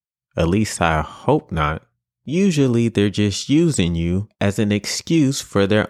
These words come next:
unresolved feelings. But now that I think about it, you might want to sleep with one eye open. And if any of these five signs relate to anyone you know,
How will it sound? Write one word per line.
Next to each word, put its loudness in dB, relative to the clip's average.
unresolved -2
feelings. -2
But 0
now -2
that 2
I 2
think 0
about 0
it, -4
you -8
might 0
want 2
to 2
sleep -2
with 0
one 0
eye 0
open. -2
And 0
if -2
any 2
of 0
these -2
five 0
signs 0
relate 0
to -4
anyone 0
you -2
know, 0